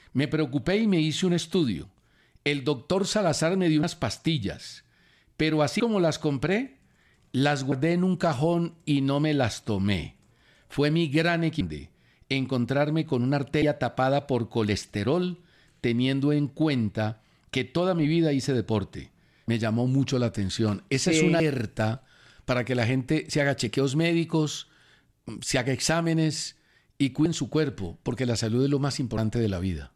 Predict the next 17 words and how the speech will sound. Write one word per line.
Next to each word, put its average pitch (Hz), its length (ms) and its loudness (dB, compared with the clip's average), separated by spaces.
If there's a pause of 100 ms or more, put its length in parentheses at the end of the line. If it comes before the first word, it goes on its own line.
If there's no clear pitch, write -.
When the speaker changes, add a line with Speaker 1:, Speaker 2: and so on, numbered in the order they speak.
Speaker 2:
No, 185 260 2
y 175 120 4
él, 147 300 0
él 151 160 0
dice, 175 280 0
César, 175 480 -2 (180)
eh, 123 280 -6
que 123 180 -4
fue 127 160 -6
un 127 80 -2
descuido. 143 540 -2 (580)
El 139 480 2
médico 147 340 2
le 156 80 4
manda 139 240 2
unas 151 160 2
pastillas. - 200 -2